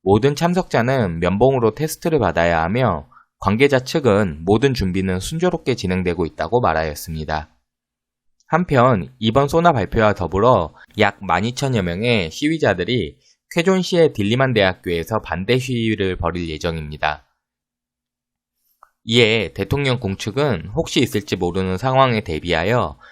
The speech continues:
만 구천여 명의 예비군을 동원하여 보안에 신경을 썼다고 말하였습니다. 소나와 관련된 사항은 오늘의 필리핀에서 다시 한번 이야기하도록 하겠습니다.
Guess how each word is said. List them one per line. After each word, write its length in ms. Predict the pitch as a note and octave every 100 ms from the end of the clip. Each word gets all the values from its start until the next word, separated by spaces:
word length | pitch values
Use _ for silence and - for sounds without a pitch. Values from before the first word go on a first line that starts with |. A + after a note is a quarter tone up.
| _
만 300 | - G2+ A#2+
구천여 420 | A2 G2+ C3 B2+ A2+
명의 300 | G#2 G2 E2
예비군을 440 | D#2+ G#2 G#2 F#2+
동원하여 680 | F2 E2+ F2 E2 A2 A2+ -
보안에 360 | - F#2+ G#2 G2+
신경을 400 | - C#3+ D#3 C#3+
썼다고 380 | A#2+ - F2+ E2
말하였습니다. 880 | D2+ D2+ D2+ - - D2+ D#2 D2+ - _ _ _ _ _
소나와 480 | - E3+ F#3 F3+ E3
관련된 460 | - F2+ G2 F#2+ F#2+
사항은 640 | A#2+ A#2+ F#2 G#2 G#2 C#2+ -
오늘의 380 | G#2 C3 C3+
필리핀에서 800 | C3 G#2+ - F#2 F2+ C#3 A#2+ D#2+ -
다시 240 | F2+ G#2
한번 280 | A#2 G#2+ F#2
이야기하도록 680 | D#2+ E2 F2 E2+ E2 -
하겠습니다. 680 | - A#2+ - E2 D2+ D2 C#2